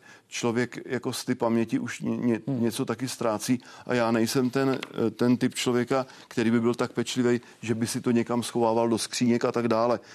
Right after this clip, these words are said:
Speaker 1: Ale zároveň, eh, paralelně s tím mě přicházelo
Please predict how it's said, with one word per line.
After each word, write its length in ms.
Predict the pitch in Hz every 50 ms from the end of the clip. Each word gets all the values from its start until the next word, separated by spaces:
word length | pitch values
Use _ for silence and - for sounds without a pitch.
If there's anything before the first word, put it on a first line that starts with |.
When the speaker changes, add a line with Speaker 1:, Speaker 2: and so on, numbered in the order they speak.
| - -
Speaker 1:
Ale 180 | - 120 120 113
zároveň, 540 | 104 117 110 113 117 117 120 127 127 123 127 - - - - - - _ - -
eh, 40 | 104 113 110 110 110 107 104 104 101 - - _ _ -
paralelně 640 | 131 123 120 123 123 123 127 127 127 131 135 135
s 180 | 123 - - -
tím 280 | - 120 123 120 123 117 117
mě 160 | 113 117 117
přicházelo 840 | 113 - - 120 110 - 127 123 123 120 110 123 127 123 127 127 120